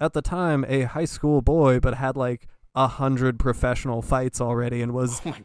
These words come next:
Speaker 2: God.
Speaker 1: infinitely better at kickboxing than I will ever be. Uh, I was sparring with him, and I was, like,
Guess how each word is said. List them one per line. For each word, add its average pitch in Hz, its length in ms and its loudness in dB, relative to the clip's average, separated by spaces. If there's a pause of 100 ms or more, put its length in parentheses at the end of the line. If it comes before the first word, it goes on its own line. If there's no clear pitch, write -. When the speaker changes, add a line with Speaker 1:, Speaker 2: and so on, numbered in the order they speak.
Speaker 2:
God. - 120 -4
Speaker 1:
infinitely 139 680 2
better 123 280 0
at 123 80 -10
kickboxing 123 540 -2
than 117 100 -4
I 113 80 -4
will 113 140 -4
ever 113 160 -6
be. 147 300 0 (460)
Uh, 117 300 0
I 131 120 0
was 135 120 0
sparring 139 380 2
with 123 140 0
him, 120 260 -2 (100)
and 127 140 -4
I 131 100 -2
was, 147 180 -2
like, 120 300 -4